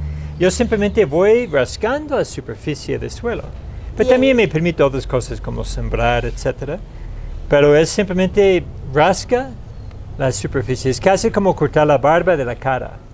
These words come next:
Speaker 1: El objetivo no es romper la cara,
Speaker 2: Sino
Speaker 1: es solamente cortar los pelos.
Speaker 2: O sea, lo que estoy entendiendo yo es que cuando cogemos el asadón, ¿no es cierto?
Speaker 1: Ujú.
Speaker 2: Y le ponemos en el, en, y le ponemos en la, en el suelo, en la tierra,
Speaker 1: Ya.
Speaker 2: en,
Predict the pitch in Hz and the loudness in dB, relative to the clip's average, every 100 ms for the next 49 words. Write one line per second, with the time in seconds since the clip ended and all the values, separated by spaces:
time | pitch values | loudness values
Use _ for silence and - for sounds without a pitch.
0 | - 139 123 131 185 196 151 156 208 - | -10 -6 -2 -2 0 0 2 4 2 2
1 | 139 117 165 190 - 151 123 180 - - | -4 0 2 2 2 0 0 -4 -10 -18
2 | - - - - 143 147 170 151 147 147 | -18 -18 -8 2 2 4 2 2 -2 -4
3 | 175 151 120 - 127 110 127 120 123 - | -2 0 -2 -6 -8 -8 -6 -2 2 0
4 | - - - - - 120 113 247 226 - | 0 -16 -20 -18 -8 -8 -4 0 0 -2
5 | - - - - - 285 359 359 349 - | -12 -20 -18 -8 -4 0 0 0 -6 -8
6 | 359 381 359 302 302 302 277 277 277 254 | -6 -6 -6 -6 -4 -4 -2 -2 -2 -6
7 | 240 233 208 214 294 294 294 262 220 208 | -2 -2 -4 -2 0 0 -4 -2 -4 -4
8 | 220 208 202 190 - 208 214 208 - - | -6 -4 -4 -6 -8 -8 -2 -4 -4 -10
9 | - 151 196 233 220 208 226 254 311 339 | -4 -2 -2 0 0 2 2 4 4 4
10 | 349 - - - 233 233 214 196 196 220 | 2 -2 -14 -14 -6 -4 -2 -4 -6 -6
11 | 202 196 185 170 - - - - - - | -6 -6 -8 -12 -14 -14 -14 -14 -14 -14
12 | - 240 240 254 247 269 294 269 214 190 | -6 0 2 4 2 4 2 2 -2 -4
13 | - 208 214 196 - 269 254 220 196 175 | -4 -6 -4 -6 2 4 4 0 -2 -4
14 | 233 156 - 214 202 - 208 196 | 0 0 2 0 -2 -4 -6 -6